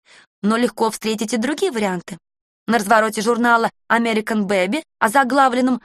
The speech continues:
«Модные молодые мамочки», изображены три слегка полноватые женщины в мешковатых платьях,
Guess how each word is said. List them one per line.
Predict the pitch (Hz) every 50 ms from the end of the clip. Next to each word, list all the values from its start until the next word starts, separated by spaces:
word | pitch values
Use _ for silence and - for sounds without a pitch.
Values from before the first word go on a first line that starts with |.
| -
«Модные | - 294 311 294 262 214 240 254 254
молодые | 247 254 262 254 247 220 254 254
мамочки», | 247 254 233 220 220 214 - - - 208 - _ _ _ _ _ _ -
изображены | 254 247 208 - 214 226 233 233 202 214 226 240 294 392 440 - _ _ _ _ _ -
три | - 359 392 415
слегка | - - 254 240 214 - - 262 277
полноватые | - - 202 196 190 185 180 180 202 233 220 - 220 214
женщины | 180 180 202 180 170 - - 190 175
в | 165
мешковатых | 190 180 - - - 190 180 180 175 - - -
платьях, | - - 233 285 294 - - 262 -